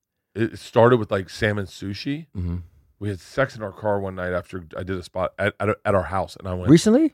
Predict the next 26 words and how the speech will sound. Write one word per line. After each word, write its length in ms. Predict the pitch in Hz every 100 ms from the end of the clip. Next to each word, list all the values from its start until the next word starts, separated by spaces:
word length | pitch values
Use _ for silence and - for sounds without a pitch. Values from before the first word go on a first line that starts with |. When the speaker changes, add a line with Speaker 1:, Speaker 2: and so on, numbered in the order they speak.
| _
Speaker 1:
v-, 420 | 95 87 98 101 123
yeah, 260 | 131 107 -
and 100 | 107
I 20 |
was 140 | 104 98
like, 120 | 87 82 82
"What 260 | 117 123
the 80 | - - _ -
fuck?" 320 | 80 - _ _ _ _ -
Like, 120 | 117
I 100 | 135
did, 100 | 160
I 80 | -
was 140 | 131 120
like, 180 | 107 92
"What's 260 | 120 135
going 260 | 135 120 107
on?" 220 | 98 82
I 80 | 104
didn't 180 | 139 131
Speaker 2:
Mm. 40 |
Speaker 1:
know 100 | 123
what 100 | 123
was 100 | 110
going 200 | 113 120
on. 160 | 123